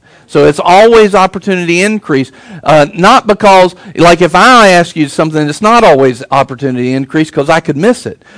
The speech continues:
But God, because of his character and his nature, it's why when I, uh, when I ask you to do something, because of his character and nature,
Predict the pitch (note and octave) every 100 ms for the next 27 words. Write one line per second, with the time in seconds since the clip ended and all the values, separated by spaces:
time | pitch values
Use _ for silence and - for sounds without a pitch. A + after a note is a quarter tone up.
0 | E3+ D3 D#3+ - C3 F#3+ B3+ G#3 D3+ D3
1 | D3+ E3+ D#3+ D3 D3+ B3 C#4+ - A#3+ A#3
2 | A#3+ - G#3+ E3+ E3 G#3+ G#3+ G#3 A3 A3+
3 | A3 D4+ G#3+ G#3 - G#3 G#3 F#3+ F3 F3+
4 | F3 - F3+ D3 D#3+ E3 F3+ F3 F3+ F3
5 | - E3 D3+ C#3 F3 F#3 D3 C#3 C3 -
6 | G#3 G3 G3+ A3 - A3 F#3+ G3+ G3+ G#3+
7 | G#3+ G#3+